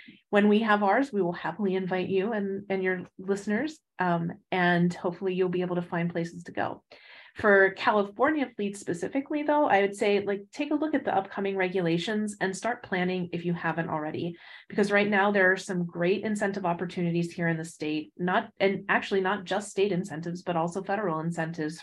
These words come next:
for trucks. Um, and it's a great way to launch your plans. And you also, just as a side note, and everybody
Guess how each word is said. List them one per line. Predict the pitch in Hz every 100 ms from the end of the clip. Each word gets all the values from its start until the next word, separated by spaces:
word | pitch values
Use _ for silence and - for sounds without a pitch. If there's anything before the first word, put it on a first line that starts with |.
| -
for | 165
trucks. | - 139 - - - - - - - - -
Um, | 180 175 170 165 170 _ _ _ _ _ _ _ _ _ _ _ _ _
and | 202
it's | 202
a | 208
great | 208 202 220
way | 190 175 185 190
to | - 175 170 -
launch | 170 165 175 - - _ _ -
your | 185
plans. | - 170 - - - _ _ _ _ _
And | 190
you | 202
also, | 196 208 233 214
just | 202 190 -
as | 175
a | 202
side | 185 175
note, | 170 170
and | 175
everybody | 170 175 175 170 170